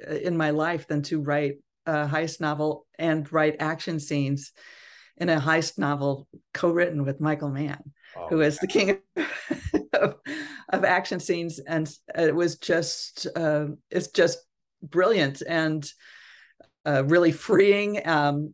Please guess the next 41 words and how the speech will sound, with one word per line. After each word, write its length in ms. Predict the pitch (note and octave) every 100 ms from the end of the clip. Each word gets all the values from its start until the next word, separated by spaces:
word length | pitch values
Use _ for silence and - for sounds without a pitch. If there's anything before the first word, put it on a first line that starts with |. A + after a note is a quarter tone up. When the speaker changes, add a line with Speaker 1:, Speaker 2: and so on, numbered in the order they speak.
| -
Speaker 1:
like 200 | D#3+ D#3
I 40 |
said, 200 | D3 F#3
it 140 | F3+ D#3
was 160 | D3
exacting. 640 | D3+ C3 D3 E3 - D#3 C#3+
We 100 | D3
gotta 240 | D3 D3
make 200 | D3+ D3+
sure 320 | - F#3 G3+
that, 300 | E3 D#3 -
uh, 280 | E3+ E3 E3
if 160 | D#3+ E3
you're, 140 | E3 D3+
if 180 | E3+
you're 100 | F3+
going 140 | E3 E3
to 60 |
s-, 140 | D3+ - _
to 80 | E3+
show, 680 | - - E3+ E3+ E3 D#3 -
uh, 180 | D#3 D#3+
Neil's 400 | D#3+ F3 E3 D#3
crew 600 | - - G3+ F#3+ F3+ F#3 - - - -
<laughs> 40 | -
attacking 1080 | F#3+ G#3 F#3+ - E3 D#3+ - - F3+ G3+ D3+
a 60 |
stash 480 | C#3+ - F3 F#3+ F#3
house, 500 | - - F3+ F#3+ -
uh, 300 | F#3 F3 E3+ -
in, 480 | F3 E3 E3 D#3+ -
in 140 | E3+ E3+
Mexicali, 680 | E3+ - E3+ F3 E3+ F3 E3
that 260 | D3 C#3+
the 100 | C3+
layout 440 | C3 C#3+ D#3 D#3 D3+
is 120 | C#3
really 280 | C#3 D3+ D#3
clear 260 | E3 E3+
to 80 | E3
readers, 480 | D#3 E3 F3 F3